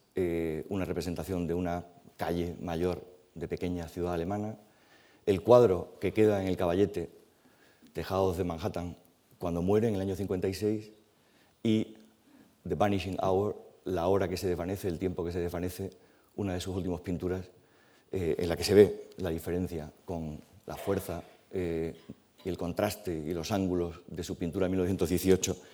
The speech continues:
y que está al final de la exposición como una especie de despedida. En la exposición hay una pequeña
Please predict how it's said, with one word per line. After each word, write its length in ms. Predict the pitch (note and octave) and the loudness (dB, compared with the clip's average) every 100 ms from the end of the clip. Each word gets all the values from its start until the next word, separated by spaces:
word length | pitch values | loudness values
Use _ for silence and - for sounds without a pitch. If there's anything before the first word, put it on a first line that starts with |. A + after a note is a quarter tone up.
| - - - | -20 -20 -10
y 100 | - | -8
que 80 | E2+ | -8
está 260 | - F#2+ | -4 -2
al 220 | - F#2+ | -2 -4
final 320 | F2+ F2 F2 E2+ - - - | -4 -4 -4 -6 -14 -16 2
de 120 | F#2 | 6
la 80 | D#2+ | 6
exposición 560 | - - D#2+ F#2 F2+ - - - - | 4 -2 4 4 4 -2 -16 -20 4
como 180 | G2+ G2+ | 6 8
una 100 | F#2 | 6
especie 460 | - G2 G2 F#2 - - - - - - G#2 | 4 2 4 2 0 -14 -16 -20 -8 2 6
de 100 | G2 | 6
despedida. 500 | F#2+ - F#2+ E2 D2+ - - - - - - - - _ _ _ _ _ _ - - - - - _ _ _ _ _ _ _ _ | 6 4 4 2 -2 -10 -20 -20 -20 -20 -20 -20 -20 _ _ _ _ _ _ -20 -20 -20 -20 -20 _ _ _ _ _ _ _ _
En 140 | B2+ A2+ | 6 6
la 80 | |
exposición 600 | B2 A#2+ A2 E3+ F3+ F3+ - | 4 0 4 6 6 4 0
hay 140 | C3 C#3+ | 2 4
una 160 | D3 | 4
pequeña 520 | C3+ C#3 C#3 B2+ A#2+ | 4 6 6 6 4